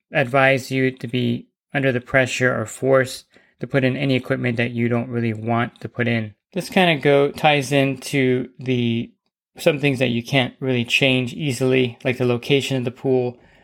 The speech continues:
The surface type is something that can't be changed easily either. So it's area dependent, really, what pool surface type the builder's gonna put in.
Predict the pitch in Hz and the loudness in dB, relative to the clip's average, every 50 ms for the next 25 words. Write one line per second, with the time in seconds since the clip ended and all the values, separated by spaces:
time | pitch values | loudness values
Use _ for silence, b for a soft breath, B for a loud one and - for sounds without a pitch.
0 | b b b - 147 - - 214 208 202 180 - - - 156 139 135 131 127 - | b b b -10 -4 0 2 2 2 2 -2 -2 0 2 2 4 2 2 -2 -8
1 | _ _ _ _ _ - 139 - - 147 139 123 - 139 135 135 135 - - _ | _ _ _ _ _ -6 -4 -2 0 0 0 0 0 0 0 0 -2 -6 -10 _
2 | - 135 131 131 - 143 139 131 131 135 127 120 - - 135 131 127 123 123 120 | -4 -2 -2 -2 0 -2 -2 -2 -2 -4 -8 -6 -2 0 2 2 2 0 -2 -4
3 | - - - _ _ _ _ _ _ _ - 170 151 135 120 135 135 131 123 120 | -8 -12 -18 _ _ _ _ _ _ _ -4 -2 -2 0 0 0 -2 0 0 0
4 | 127 135 135 123 127 127 123 120 b b b b b b b b b b _ - | 0 0 2 4 4 2 2 0 b b b b b b b b b b _ 0
5 | - 156 160 - - - 170 165 - 196 202 208 185 135 131 123 - 143 135 127 | 0 0 0 0 -4 -6 -4 0 2 4 4 4 4 2 0 0 0 0 2 2
6 | 135 127 127 127 131 127 127 123 120 131 131 - - - 135 135 135 131 135 - | 0 -2 0 0 0 0 0 0 -2 -4 -6 -6 -4 -2 0 0 0 0 -2 -6
7 | - _ - - - 143 123 - 123 - - 139 131 123 - - _ _ _ _ | -10 _ -8 -4 -2 -2 -2 -4 -6 -4 -2 0 0 0 -2 -6 _ _ _ _
8 | - 127 117 131 135 131 123 123 117 - 127 120 117 - 131 127 131 127 123 123 | -8 -2 2 2 2 4 2 0 -2 -2 -4 -4 -2 0 0 2 2 2 2 0
9 | 123 | -2